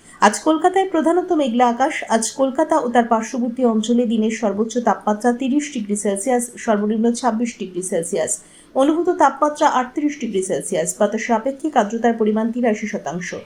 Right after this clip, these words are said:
আজকের বৃষ্টিপাতের পরিমাণ এগারো দশমিক চার মিলিমিটার।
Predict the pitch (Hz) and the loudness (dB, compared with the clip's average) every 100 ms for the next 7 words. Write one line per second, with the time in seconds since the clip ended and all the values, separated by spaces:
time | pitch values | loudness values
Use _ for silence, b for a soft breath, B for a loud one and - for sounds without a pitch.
0 | - _ _ - 233 370 370 349 - 359 | -16 _ _ 4 4 4 2 2 0 0
1 | 339 302 302 285 277 262 240 247 220 208 | 0 0 0 0 2 2 2 2 2 0
2 | 233 220 - 202 180 175 160 160 165 | -2 -4 -2 -2 0 -2 -4 -6 -6